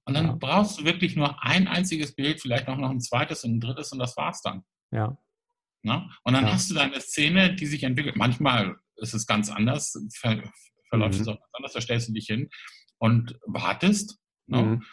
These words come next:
Speaker 1: an der
Speaker 2: Mhm.
Speaker 1: richtigen Stelle und dann fällt alles wieder auseinander.
Speaker 2: Ja, klar.
Speaker 1: Ne? So,
Speaker 2: Ja.
Speaker 1: und dann hast du eben gar kein Bild. Ist dann
Speaker 2: Mhm.
Speaker 1: halt so. Ne?
Speaker 2: Das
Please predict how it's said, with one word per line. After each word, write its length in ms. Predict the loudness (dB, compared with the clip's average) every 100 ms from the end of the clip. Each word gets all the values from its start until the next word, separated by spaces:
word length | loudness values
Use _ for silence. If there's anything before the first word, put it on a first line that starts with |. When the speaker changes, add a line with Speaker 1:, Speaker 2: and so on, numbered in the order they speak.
| -2
Speaker 1:
an 100 | 2
der 80 | 4
Speaker 2:
Mhm. 40 |
Speaker 1:
richtigen 240 | 4 2
Stelle 200 | 0 -2 -2
und 60 | 2
dann 240 | 4 2
fällt 220 | 0 0
alles 200 | 0 -4 0
wieder 100 | 0
auseinander. 500 | 2 2 2 0 -6 _ _ _ _ _ _ _ -4
Speaker 2:
Ja, 320 | 2 2 2 -2
klar. 320 | -4 -4 -4 -12 _ _ _ -20 _
Speaker 1:
Ne? 300 | 2 2 0 -2
So, 180 | 2
Speaker 2:
Ja. 60 | 2
Speaker 1:
und 80 | 4
dann 200 | 2 0 -8 -2
hast 240 | 0 2
du 40 | 2
eben 140 | 4
gar 120 | 2
kein 180 | 2 2
Bild. 240 | 0 0 -4 _ _
Ist 180 | -2 2
dann 100 | 4
Speaker 2:
Mhm. 60 | 4
Speaker 1:
halt 180 | 4 2
so. 280 | -2 -4 _ _ _
Ne? 100 | -2
Speaker 2:
Das 140 | -2